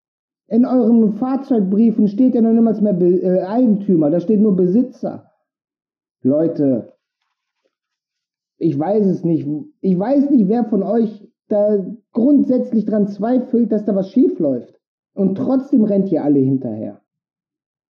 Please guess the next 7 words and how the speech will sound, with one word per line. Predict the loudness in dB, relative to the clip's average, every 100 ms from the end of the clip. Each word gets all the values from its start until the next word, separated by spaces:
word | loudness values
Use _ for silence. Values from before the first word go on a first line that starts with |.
| _ _ _ _ _ _
Entweder | 0 0 2 2 2 0 -4
hat | -4 -2
man | -2
Vertrauen | -2 -6 -4 -2 -2
auf | -2
den | -2 -2
Herrn | -2 -4 -8